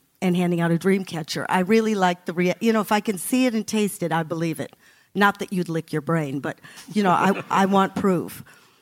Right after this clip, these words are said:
So I write the chapters and we cover, you know, how to raise your teenager without killing him, understanding the kid's brain. You know, a little knowledge, you start to understand, "Oh, I get it. This is how we work."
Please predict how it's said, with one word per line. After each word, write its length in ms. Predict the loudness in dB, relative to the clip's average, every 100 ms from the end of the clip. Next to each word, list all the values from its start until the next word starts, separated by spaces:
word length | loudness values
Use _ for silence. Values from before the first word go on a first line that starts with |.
| _
So 340 | 0 2 4 4
I 180 | 2
write 280 | 4 4 2
the 80 | -2
chapters 540 | -4 -2 -2 -4 -4
and 100 | -2 -4
we 100 | -6
cover, 460 | -4 -2 0 0 -2 -8
you 140 | -2 2
know, 80 | 2
how 160 | 2 0
to 160 | 0 -4 -12 -4
raise 300 | 2 2 2
your 100 | -2
teenager 500 | 0 2 2 0 -2
without 300 | -2 -2 -2
killing 300 | -2 -2 0
him, 200 | -4 -6 -10 -20 -20 _ -12 -8 -8 -6 -4
understanding 680 | -2 -2 0 0 2 0
the 80 | -2
kid's 320 | -6 -6 -6
brain. 480 | -2 0 0 -4 -8
You 140 | -2 2
know, 120 | 2
a 40 |
little 340 | 2 2 0 0
knowledge, 460 | 2 2 0 -2
you 60 | -6
start 320 | -6 -4 -4
to 100 | -4 -4
understand, 480 | -4 -4 -2 -2 0
"Oh, 100 | 0
I 160 | 2 0
get 200 | -2 -4
it. 100 | -6 -6
This 220 | -6 -6
is 120 | -8
how 180 | -2 0
we 180 | 0 0
work." 420 | 0 0 -2